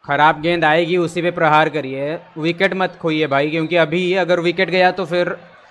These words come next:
मुश्किल में आ सकती है भारत, क्योंकि नया बल्लेबाज आएगा। बाईस गेंदों में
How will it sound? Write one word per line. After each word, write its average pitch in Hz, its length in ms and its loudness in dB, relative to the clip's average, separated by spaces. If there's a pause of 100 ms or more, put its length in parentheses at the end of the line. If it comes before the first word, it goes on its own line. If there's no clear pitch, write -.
(320)
मुश्किल 170 340 -2
में 190 100 0
आ 185 80 4
सकती 175 240 -6
है 175 60 0
भारत, 156 300 2
क्योंकि 165 200 -4
नया 170 260 4
बल्लेबाज 165 580 0
आएगा। 139 460 -4
बाईस 170 320 -2
गेंदों 175 260 -2
में 185 280 -2